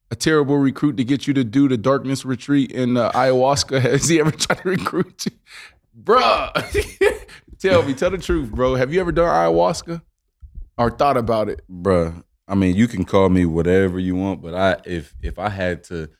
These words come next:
Speaker 2: you could offer me a billion, a whole B right now. I have no idea what that is.
Speaker 1: You never had a conversation with him?
Speaker 2: I leave that type of stuff to the people that's on whatever it is. I promise you,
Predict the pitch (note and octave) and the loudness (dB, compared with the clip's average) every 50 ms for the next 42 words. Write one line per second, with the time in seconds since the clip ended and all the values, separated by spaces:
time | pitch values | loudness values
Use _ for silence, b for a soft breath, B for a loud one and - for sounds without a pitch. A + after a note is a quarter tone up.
0 | _ _ - G#2+ A2 A#2 G#2 A2 G2 A2+ G#2+ G2+ F2 E2 D#2 D2+ D2+ F2+ F#2+ F#2+ | _ _ -12 -6 -2 0 0 0 0 0 -4 -4 -4 -6 -10 -10 -6 -2 0 0
1 | F#2+ F2+ D#2+ D#2 D2+ D2 D#2+ E2+ G2 G#2 G2+ F2 E2 D#2+ D#2+ F2 F2 G#2+ G#2 F#2+ | 0 0 -2 -6 -12 -14 -10 -4 -2 -2 -2 -2 -4 -12 -12 -4 0 0 0 0
2 | F2+ F2 E2+ E2 D#2 E2 E2 D#2+ D#2 D2+ D2 _ _ _ _ _ - F2+ F#2 E2 | 0 -2 -4 -6 -8 -10 -14 -14 -14 -18 -20 _ _ _ _ _ -6 -4 -4 -4
3 | D2+ E2 E2 E2+ F2 F2+ F#2 F#2 F2+ F2+ F2 E2 E2 F2 E2 E2 E2 - E2 D#2+ | -4 -8 -10 -10 -6 -4 -2 0 0 0 0 -2 -4 -6 -6 -8 -8 -8 -10 -8
4 | D#2+ D#2 D2+ D2 C#2+ _ _ _ _ _ _ - - - - - - - - - | -8 -10 -10 -12 -14 _ _ _ _ _ _ -4 -4 -4 -6 -8 -16 -16 -18 -18
5 | - _ - _ _ _ _ _ - - D3 D#3+ F#3 G3+ G3+ F3+ E3 E3+ D#3+ C#3+ | -18 _ -20 _ _ _ _ _ -12 -6 -2 -2 0 2 2 2 4 4 2 2
6 | - - C#3+ B2+ A#2+ A2+ - F3 F#3 F3 F3+ F#3+ F#3+ G3 G3 G#3 G#3 G3 _ _ | 0 -2 -2 -2 -2 -2 0 0 0 0 0 0 0 0 -2 -4 -6 -8 _ _
7 | _ _ _ _ _ _ _ - - D#2+ F2+ F#2+ F#2+ F#2+ F#2 F2+ E2 E2+ F2+ F2+ | _ _ _ _ _ _ _ -10 -4 0 2 4 4 2 2 0 -2 0 0 2
8 | F2 E2+ D#2 D#2+ E2+ F2+ F2+ E2 - - F2+ E2+ D2 - - - - F2 E2 D#2+ | 0 0 0 2 2 2 2 0 0 0 0 0 0 -2 -10 -10 -4 -4 -4 -4
9 | - _ - D#2+ D#2 D2+ - - F2+ D2+ E2+ E2+ D#2+ D#2+ D#2+ D#2+ D#2+ D#2 D#2+ - | -4 _ -10 -10 -10 -8 -6 -6 -6 -6 -6 -6 -6 -4 -4 -4 -6 -8 -10 -16
10 | - - _ _ _ _ _ _ - F#2 F#2 F2 D#2+ D#2+ F2 G#2 A#2 A2 A2 A#2 | -20 -20 _ _ _ _ _ _ -6 -4 -4 -2 -2 2 4 4 4 4 4 4
11 | A2 G#2 G#2+ G#2 G2 F#2 F2+ F2 E2 D#2+ - - F#2 F#2+ E2+ - - A2+ A2+ A2+ | 4 4 4 4 4 4 2 2 -2 -6 -8 -2 -2 -2 -2 0 0 2 2 2
12 | A2 G#2+ - A#2 A2 G#2+ | 2 0 0 0 -2 -2